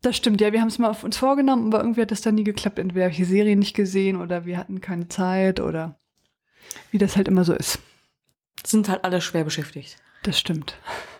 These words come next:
Speaker 1: Aber jetzt haben wir es geschafft. Es ist, äh, Anfang April und damit hier die nächste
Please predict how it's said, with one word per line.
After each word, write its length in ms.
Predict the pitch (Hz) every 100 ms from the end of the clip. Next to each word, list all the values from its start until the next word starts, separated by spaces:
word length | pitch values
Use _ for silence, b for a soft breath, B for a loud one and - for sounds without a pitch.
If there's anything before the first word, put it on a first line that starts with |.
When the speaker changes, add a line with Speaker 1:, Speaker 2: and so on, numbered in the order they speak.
| _ _ _ B B B B
Speaker 1:
Aber 160 | 226 208
jetzt 120 | 202
haben 120 | 220
wir 40 | 202
es 80 |
geschafft. 460 | - 208 247 269 -
Es 200 | - -
ist, 260 | 202 - -
äh, 80 |
Anfang 480 | 208 196 196 202 190
April 460 | - - 277 285 277
und 280 | - 202 190
damit 320 | 185 185 190
hier 160 | -
die 120 | 170 156
nächste 380 | 156 160 -